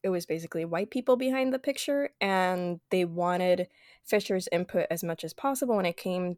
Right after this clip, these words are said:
to, um, portraying a black superhero on the screen. So he was definitely more involved when Snyder was at the helm, which explains why when Whedon came into place,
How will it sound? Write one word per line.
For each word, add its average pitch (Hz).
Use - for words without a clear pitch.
to, 170
um, 170
portraying 185
a 175
black 165
superhero 160
on 160
the 156
screen. 165
So 185
he 196
was 190
definitely 175
more 165
involved 156
when 147
Snyder 156
was 156
at -
the 160
helm, 160
which 190
explains 170
why 156
when 160
Whedon 214
came 185
into 170
place, 170